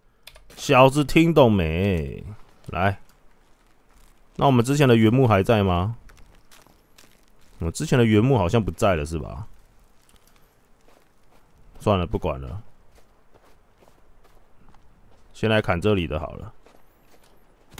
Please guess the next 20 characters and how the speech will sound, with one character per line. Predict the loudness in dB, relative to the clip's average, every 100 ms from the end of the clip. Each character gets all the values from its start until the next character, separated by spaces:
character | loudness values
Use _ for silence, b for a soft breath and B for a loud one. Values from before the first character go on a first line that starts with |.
| -20 -20 -20 -20 -20 _ -12
砍 | 0 2
木 | 4 4
人 | 2 0
参， | 0 0 -2 -8 -14 -8
诶， | -8 -8 -4
有 | 0
兔 | 2 2
子 | 0
诶， | -4 -6 -18 -20 -20 _ _ _
算 | -8 -6
了， | -6 -8 -16 -20 -20 -20 -20 -20 _ _ _ _ _ _ _
反 | -10 -4
正 | -2
现 | 0 2
在 | 2
还 | 2
不 | 0
是 | -2 -2
很 | -4 -2
饿。 | 0 0